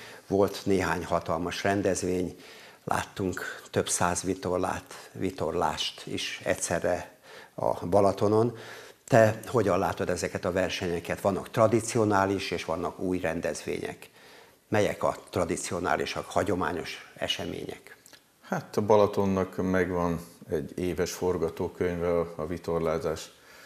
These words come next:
Speaker 2: ö, programjairól. Ez, ö, nagyobb versenyekre tagolódik, ugye, amiről most itt szó van, a tradicionális, és csak nem minden hétvégén minden kikötő rendez valamilyen társasági eseményt.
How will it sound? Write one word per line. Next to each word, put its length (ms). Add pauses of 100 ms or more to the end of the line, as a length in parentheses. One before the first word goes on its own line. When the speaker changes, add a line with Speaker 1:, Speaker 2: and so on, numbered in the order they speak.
(280)
Speaker 2:
ö, 200 (260)
programjairól. 1120 (480)
Ez, 340 (800)
ö, 320 (240)
nagyobb 400
versenyekre 880 (260)
tagolódik, 680
ugye, 160
amiről 460
most 260
itt 120
szó 220
van, 140
a 60
tradicionális, 840 (460)
és 160
csak 240
nem 100
minden 280
hétvégén 640
minden 300
kikötő 500
rendez 440
valamilyen 460
társasági 1040
eseményt. 560